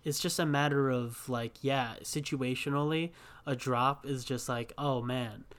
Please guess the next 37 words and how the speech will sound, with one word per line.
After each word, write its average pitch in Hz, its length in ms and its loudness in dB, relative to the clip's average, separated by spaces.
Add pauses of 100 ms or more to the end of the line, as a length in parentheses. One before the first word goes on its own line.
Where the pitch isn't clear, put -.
(260)
the 135 80 0
receiver 131 540 4
must 123 340 0
have 120 120 0
had 120 220 0
a 117 40 -2
mind 120 360 -2
lapse 110 300 -6
then. 101 300 -6 (360)
Then 160 320 2 (180)
why 143 240 6
do 156 80 2
you 160 140 2
think 151 380 2
he 147 200 0
had 131 180 4
a 127 60 4
lapse 123 380 0
of 127 80 0
the 120 80 0
mind? - 460 -8 (1000)
It's 147 240 -2
not 143 240 8
because 147 400 6
he's 131 220 -2
just 131 260 2
like, 123 220 2
"Oh, 131 160 4
I 131 180 2
think 156 180 0
I'll 143 120 8
just 131 200 0
drop 120 240 -2
this 120 140 -4
ball 113 220 -6
for - 140 -12
fun." - 280 -10